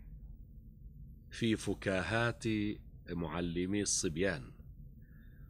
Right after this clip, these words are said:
وكان في أيامهم يجتمع الصبية في كل حي لدى معلم فيسمى مؤدبا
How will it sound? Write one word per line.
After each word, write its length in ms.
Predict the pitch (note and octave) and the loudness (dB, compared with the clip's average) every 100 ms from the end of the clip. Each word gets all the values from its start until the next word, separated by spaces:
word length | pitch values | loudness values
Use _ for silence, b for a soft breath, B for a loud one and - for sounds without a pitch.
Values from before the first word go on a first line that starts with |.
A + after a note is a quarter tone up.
| B - | B -2
وكان 540 | F2 - A#2+ B2 G#2+ | -2 6 8 8 6
في 460 | - F2+ D#2+ D2+ - - - - - - - | 2 0 0 -2 -6 -12 -14 -14 -14 -8 2
أيامهم 920 | F#2 F#2 A#2 B2+ A#2 G2 A2 G#2+ G#2 - - - | 4 8 8 8 6 4 2 0 -4 -10 -14 -8
يجتمع 580 | E2+ F2 - B2+ B2 G2 | 0 2 6 6 6 4
الصبية 600 | F2 - A#2 G2+ F#2+ F2 F2 E2+ D#2+ - - | 2 4 4 6 4 4 -2 -4 -6 -10 -4
في 180 | F#2+ E2+ | 0 0
كل 380 | - A#2+ F#2+ | 4 4 4
حي 520 | F#2 A#2 A2+ F#2+ A2 A2 A2+ A#2 - - - - | 2 2 2 4 4 4 2 -4 -8 -14 -12 0
لدى 360 | G2 G#2+ A2 G#2+ | 4 6 6 6
معلم 680 | G#2 G2 A#2 F2+ E2 E2 D#2 | 4 6 6 6 2 2 0
فيسمى 720 | - F2+ F2 A#2+ A2 F#2+ F2 | 0 2 4 4 4 2 2
مؤدبا 880 | E2+ F#2+ B2+ A2 A#2 A#2 A#2+ A#2 | 0 0 0 6 6 8 4 2